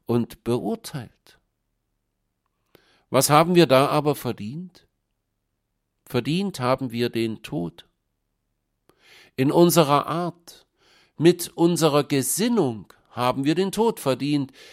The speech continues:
wie es uns Paulus auch schreibt, wenn er sagt, "Fleischlich gesinnt sein ist der Tod."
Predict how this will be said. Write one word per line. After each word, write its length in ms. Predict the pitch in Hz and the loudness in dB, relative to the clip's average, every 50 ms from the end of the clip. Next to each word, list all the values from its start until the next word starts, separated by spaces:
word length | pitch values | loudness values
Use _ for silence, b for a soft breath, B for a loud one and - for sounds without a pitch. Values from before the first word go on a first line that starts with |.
| B B B B B | B B B B B
wie 120 | 120 127 | -4 -2
es 100 | 131 120 | -2 0
uns 220 | 147 143 135 - | -2 -2 -2 -4
Paulus 420 | - - 127 127 135 143 151 139 - | -2 2 2 4 4 2 0 -2 -2
auch 200 | - 165 175 170 | 0 -2 -2 -2
schreibt, 500 | - - - 175 202 214 180 - - - | -4 -4 0 2 2 2 0 -2 -4 -4
wenn 100 | 131 127 | -2 -2
er 140 | 127 123 120 | 0 -2 -2
sagt, 520 | - 123 127 147 170 - - _ _ _ - | -2 -2 -2 -2 -4 -6 -10 _ _ _ -20
"Fleischlich 720 | - - - 113 117 123 143 156 - - 175 196 190 - - | -18 -10 -4 0 0 0 0 0 -4 -6 -6 -6 -6 -6 -6
gesinnt 480 | 190 180 - - 131 127 120 117 120 | -4 -4 -2 -2 -2 -2 -2 -4 -8
sein 460 | - - 120 113 113 113 117 113 104 - _ - | -8 -6 -4 -2 -2 -2 -4 -6 -10 -14 _ -12
ist 380 | - 92 - - - - - | -10 -8 -8 -8 -10 -10 -10
der 240 | - 110 117 110 _ | -10 -8 -8 -10 _
Tod." 440 | - - 214 214 185 - - _ - | -16 -14 -14 -14 -14 -14 -18 _ -20